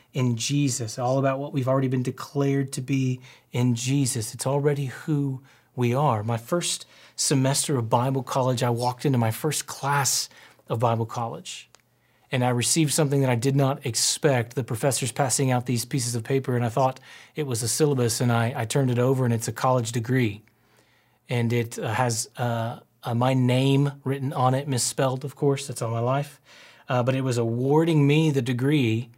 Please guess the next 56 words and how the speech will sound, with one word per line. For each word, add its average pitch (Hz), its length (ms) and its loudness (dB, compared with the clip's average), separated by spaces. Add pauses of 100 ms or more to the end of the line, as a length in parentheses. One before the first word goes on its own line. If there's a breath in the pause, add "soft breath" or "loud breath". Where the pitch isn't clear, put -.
(140)
that 131 120 0
I 120 100 2
was 120 160 0
after, 131 320 0
the 117 100 -2
degree 123 320 2
that 135 140 0
I 135 80 4
was 135 160 0
gonna 127 240 -2
try 135 160 2
to 131 60 0
get 135 220 2
in 123 120 0
four 127 260 0
to 127 240 2 (920 loud breath)
eight 170 360 -4
years. 135 500 0
And 123 200 0
so 131 200 2
it's 131 160 0
this 120 160 0 (300)
Bachelor 156 460 2
of 139 120 0
Arts 143 300 4
in 131 200 -2
Biblical 143 400 0
Studies 135 560 0
awarded 131 480 0
to 127 400 2 (440 loud breath)
Jamon 127 480 2
Roller 127 400 0
is 113 120 -6
what 113 100 -4
it 123 80 -10
said. 113 400 -6
And, 151 300 -2
and 156 100 4
it 156 80 4
was - 240 -2
fake, 135 480 2
obviously, 123 640 0
but 143 180 -2
I 123 80 -4
got 127 260 0
it 147 120 -2
and 139 80 -6
I 117 40 -2
thought, 120 260 -4
"Huh, 156 80 -4
I'm 113 140 -4
curious, 123 360 -2
what 139 60 -4
does 123 100 -4
this 113 160 -8
mean?" 127 320 0